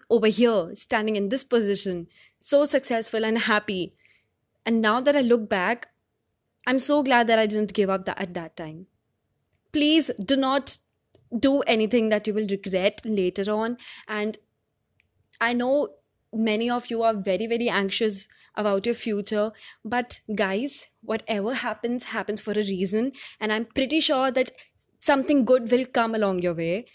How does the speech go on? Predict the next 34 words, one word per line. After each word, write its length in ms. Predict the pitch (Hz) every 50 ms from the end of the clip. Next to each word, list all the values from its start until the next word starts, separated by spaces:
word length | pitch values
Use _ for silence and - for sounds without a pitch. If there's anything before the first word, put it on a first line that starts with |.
| - - _ _
And 300 | - 202 208 214 214 - - _ _ _ _ _ _ _ _ _ _ -
it, 200 | 294 247 - - _
even 260 | - 294 302 320 349
in 80 | 349 339
the, 280 | 330 311 - - - 262
in 140 | 269 262
the, 120 | 247 254 -
in 120 | 277 254
the 80 | 247 247
beginning, 460 | 214 226 240 220 262 254 269 277 285 -
it 80 | 247
does 160 | - 247 226 -
not 220 | 254 254 254 247
seem 240 | - - 233 233 247
like 160 | 240 226 214
the 80 | 247 -
best 500 | - - 240 226 262 269 - - - -
thing 400 | 269 262 262 262 262 262 262 -
for 180 | - - - 247
you. 400 | 240 220 226 233 247 277 320 330 - - - _ _ _ _ _ _ _ _ _ _ -
I 100 | 254 247
am 320 | 262 285 311 302 - - - _ _ _ _
pretty 260 | - 311 294 359 370
sure 540 | 359 - - 294 254 240 233 240 247 254 262 - _ _ _ _ -
that 340 | 214 240 226 226 226 226 - _ _ _ _ _
you 420 | 226 220 220 294 294 277 269 294 254
being 300 | 254 269 247 254 240 220
the, 140 | 233 220 - _ _ _ _ _ _ _ -
in 140 | 247 254 233
the 80 | 247 220
batch 360 | 214 254 226 240 254 247 285
of 100 | 247 -
twenty 260 | - 247 226 226 226
twenty 400 | 208 233 226 208 196 220 240 247